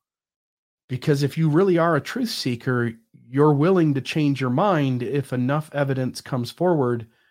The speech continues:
that counters the beliefs that you have. And with that, I'll end this episode. I hope you have a great day. If you want to reach me, you can send me an email at Mormon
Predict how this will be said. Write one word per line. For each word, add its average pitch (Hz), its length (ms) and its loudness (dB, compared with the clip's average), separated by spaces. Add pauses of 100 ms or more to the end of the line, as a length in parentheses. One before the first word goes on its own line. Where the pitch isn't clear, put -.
(340)
that 127 180 -10
counters 147 500 -2
the 123 100 -6
beliefs 117 440 -4
that - 140 -10
you 110 120 -6
have. 98 420 -8 (1200)
And 110 340 -2 (160)
with 147 240 0
that, 143 360 0
I'll 120 180 0
end 135 120 2
this 135 160 -2
episode. 139 540 -2
I 131 60 -4
hope 160 140 0
you 185 60 2
have 175 80 2
a 151 60 -2
great 139 220 2
day. 113 400 0 (440)
If 147 140 -2
you 165 80 4
want 208 80 4
to 208 60 4
reach 180 280 2
me, 160 320 2 (560)
you 139 140 0
can 139 180 0
send 170 300 0
me 160 100 4
an 131 180 2
email 135 560 2
at 127 180 -4
Mormon 165 680 0